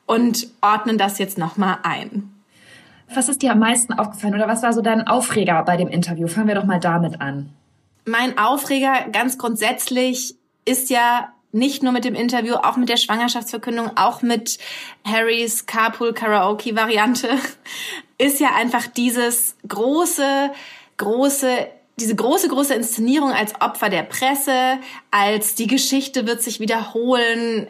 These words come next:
Speaker 1: immer diese Bezüge auf Diana, die ich relativ problematisch finde, aber da vielleicht kommen wir da später auch noch mal drauf. Und dann sich selbst so, so sehr zu exponieren, zu inszenieren, dieses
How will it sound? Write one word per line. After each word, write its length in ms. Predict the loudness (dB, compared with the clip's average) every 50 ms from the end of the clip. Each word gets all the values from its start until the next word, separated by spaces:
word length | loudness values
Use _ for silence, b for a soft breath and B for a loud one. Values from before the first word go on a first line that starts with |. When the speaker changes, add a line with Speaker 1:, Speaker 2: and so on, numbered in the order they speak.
| -6
Speaker 1:
immer 220 | -4 -2 0 0 0
diese 240 | 0 -2 -2 -2 -2
Bezüge 560 | -2 -4 -4 -4 -2 -2 0 0 2 2 0
auf 80 | 0
Diana, 400 | 0 0 0 2 2 2 2 2
die 100 | 0 0
ich 220 | -4 -6 -8 -12 -18 _ _ _ _ _ _ _ _ 0
relativ 380 | 2 2 4 4 2 0 -2 -2
problematisch 520 | -2 -2 0 2 2 2 2 0 -2 -4
finde, 160 | -2 0 2
aber 100 | 2 2
da 80 | 2 2
vielleicht 220 | 0 -2 -4 -2
kommen 160 | -2 -2 -2
wir 80 | 0 0
da 120 | 0 0
später 380 | 0 0 -2 -2 0 0 0 0
auch 60 | 0
noch 120 | -2 -2 -2
mal 120 | -2 -2
drauf. 360 | 0 2 2 2 2 0 -2 B B B B B B B B B B _ _ _ _ _
Und 260 | 0 0 0 2 2
dann 420 | 4 4 4 4 4 2 2 0 -2 -8 -16 _ -8
sich 320 | -6 -4 -4 -4 -4 -2
selbst 680 | 0 2 2 2 2 0 -2 -4 -6 -8 -8 -10 -14 _ _ _
so, 480 | -8 -2 0 0 0 0 0 0 0 0
so 260 | 0 2 2 2 2
sehr 460 | 2 2 2 2 2 2 2 0 -4 -8 -14 _ _ _ _
zu 220 | -10 -6 -4 -6 -6 -6 -12 _ _ _ _ _
exponieren, 760 | -6 -6 -6 -8 -6 -4 0 2 4 4 4 4 2 0 0
zu 140 | -2 -2 -2
inszenieren, 640 | 0 0 0 0 0 0 0 0 2 2 0 0 -2 B B B B B B -6
dieses 400 | -4 -4 -2 -2 -2 -2 -4 -6